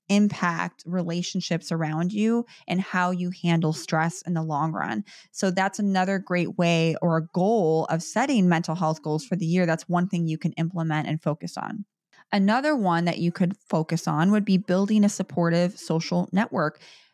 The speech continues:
The data shows that we live longer when we have human connection.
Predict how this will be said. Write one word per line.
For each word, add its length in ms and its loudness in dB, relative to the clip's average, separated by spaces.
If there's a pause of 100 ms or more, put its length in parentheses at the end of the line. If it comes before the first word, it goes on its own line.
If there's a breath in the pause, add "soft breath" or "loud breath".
The 120 2
data 440 0
shows 680 2
that 200 0
we 340 2
live 380 2
longer 840 2 (300 soft breath)
when 220 4
we 120 4
have 300 0
human 320 -2
connection. 720 -4